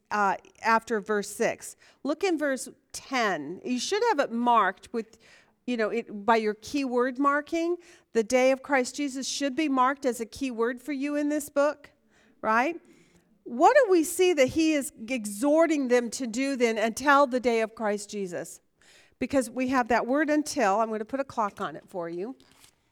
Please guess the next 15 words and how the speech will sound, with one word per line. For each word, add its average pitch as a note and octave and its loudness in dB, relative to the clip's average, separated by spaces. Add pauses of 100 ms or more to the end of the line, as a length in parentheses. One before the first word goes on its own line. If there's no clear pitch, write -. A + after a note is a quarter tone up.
(3000)
He's C#4+ -6
going C4+ -2
to, A#3 -6 (380)
uh, G#3 -2
he A#3+ -8
will B3+ 2
perfect C#4+ -2
it. B3 4
It C#4 4
what? A#3 4 (380)
A A#3 2
good C4 -2
work C#4+ 0
in C#4 -2
you B3 -4